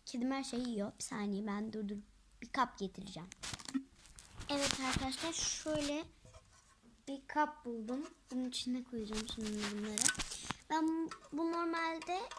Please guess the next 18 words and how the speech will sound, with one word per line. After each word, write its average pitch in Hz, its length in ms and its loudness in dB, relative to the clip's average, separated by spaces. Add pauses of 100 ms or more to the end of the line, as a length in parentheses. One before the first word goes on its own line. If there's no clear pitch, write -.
(120)
makyaj 320 300 0
malzemelerini 330 680 0
koyuyor 320 420 2
ama 311 260 6
ben 294 220 4
bunu, 311 200 2 (720)
bunu, 311 320 4 (360)
e, 277 160 4
aldım. 294 480 4 (1120)
Ben 269 200 2
almıştım. 277 480 2 (460)
Her 359 140 8
türlü 294 300 2
şey 311 200 0
için 294 280 0
kullanabiliyorum 277 1080 10
ben 214 120 2
bunu. 220 320 4